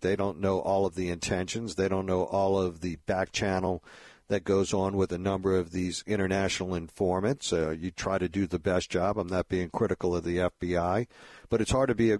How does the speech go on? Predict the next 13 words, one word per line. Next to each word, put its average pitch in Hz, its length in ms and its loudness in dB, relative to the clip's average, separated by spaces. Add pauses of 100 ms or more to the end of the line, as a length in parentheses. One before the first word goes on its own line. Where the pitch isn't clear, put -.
(100)
critical 127 420 2
of 98 120 2
anyone 101 400 2
else 143 280 2
when 95 120 -2
you're 95 100 4
being 95 320 -2
told 120 360 2
that 98 140 0 (120)
this 117 180 2
source 113 500 2
was 95 340 -4
the 110 160 0